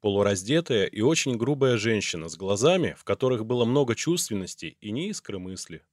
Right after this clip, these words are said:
Роскошь, следуя за ней, предупреждающим шёпотом говорила: "О, любовь,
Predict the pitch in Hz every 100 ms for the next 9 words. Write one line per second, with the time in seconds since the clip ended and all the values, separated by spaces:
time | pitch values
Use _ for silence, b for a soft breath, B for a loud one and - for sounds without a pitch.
0 | _ _ _ _ _ _ _ 117 156 170
1 | - 139 - - - 123 120 110 98 104
2 | 123 180 208 - b b 98 92 101 95
3 | 123 160 - 113 - 120 151 139 135 131
4 | 139 117 87 78 69 _ _ - 113 147
5 | 160 139 - -